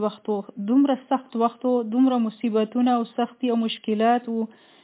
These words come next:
چې د مشکلاتو غرونه ماتېدل په مسلمانانو باندې. د کفر او اسلام جنگ جګړې په آخري حد باندې وې. او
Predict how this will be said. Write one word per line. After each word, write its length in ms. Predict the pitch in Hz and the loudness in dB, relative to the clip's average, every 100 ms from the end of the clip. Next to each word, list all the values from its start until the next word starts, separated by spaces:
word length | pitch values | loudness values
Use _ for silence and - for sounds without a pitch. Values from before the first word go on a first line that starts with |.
| _ _ _ _ _ - | _ _ _ _ _ -2
چې 60 | 240 | 0
د 120 | 233 233 | 2 2
مشکلاتو 760 | - - 247 240 269 269 233 | 0 0 2 6 4 4 2
غرونه 320 | 220 247 254 233 | 2 2 2 2
ماتېدل 560 | 226 220 226 214 226 226 | 0 0 0 0 0 -2
په 120 | 220 202 | -4 -4
مسلمانانو 760 | - 208 208 208 214 220 214 202 | -4 -2 0 0 0 0 -2 -2
باندې. 320 | 202 196 202 202 _ _ - | -4 -4 -4 -8 _ _ 0
د 140 | 226 220 | 0 2
کفر 280 | 285 277 277 269 | -4 0 0 2
او 80 | 226 208 233 | -2 -4 -6
اسلام 440 | - 240 254 254 220 | -2 2 4 2 0
جنگ 160 | 233 240 220 | 0 0 0
جګړې 440 | 214 220 220 220 214 _ _ _ - | 0 0 0 -2 -6 _ _ _ 2
په 60 | 226 | 2
آخري 300 | 214 - 226 247 | 2 -2 -2 0
حد 160 | 247 208 202 | 0 -2 -2
باندې 340 | 220 214 208 208 | -2 -2 -4 -2
وې. 140 | 208 214 _ - - - _ _ _ _ | -4 -4 _ -20 -20 -20 _ _ _ _
او 160 | 220 | 0